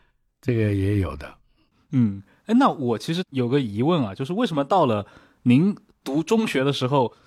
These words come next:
Speaker 2: 这种风气或者说这种氛围就突然就消失了呢？
Speaker 1: 有一个原因，这也是我刚才为什么会特别先讲到建筑哈。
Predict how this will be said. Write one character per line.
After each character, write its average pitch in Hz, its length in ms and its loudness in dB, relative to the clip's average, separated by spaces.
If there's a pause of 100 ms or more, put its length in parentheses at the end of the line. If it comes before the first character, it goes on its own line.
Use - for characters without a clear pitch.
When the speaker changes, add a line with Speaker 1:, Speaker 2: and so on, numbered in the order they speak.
Speaker 2:
这 240 120 -4
种 147 120 0
风 175 240 0
气 - 220 -4
或 165 160 -2
者 139 60 0
说 151 120 0
这 185 140 -2
种 147 100 -2 (140)
氛 202 260 0
围 127 300 0 (260)
就 190 120 -2
突 - 120 -4
然 156 120 0
就 165 100 -2
消 180 160 2
失 185 160 -2
了 190 140 0
呢？ 98 120 -6 (460)
Speaker 1:
有 123 260 0
一 214 140 -2
个 139 580 0 (580)
原 107 180 0
因， 131 180 2
这 143 140 0
也 101 160 0
是 110 220 -4
我 85 120 -6
刚 113 200 0
才 107 120 2
为 107 140 0
什 92 80 2
么 87 140 0
会 92 120 0
特 95 180 -2
别 82 140 -6
先 95 240 -2
讲 73 200 -8
到 82 120 -6
建 98 340 0
筑 73 280 -16
哈。 71 240 -6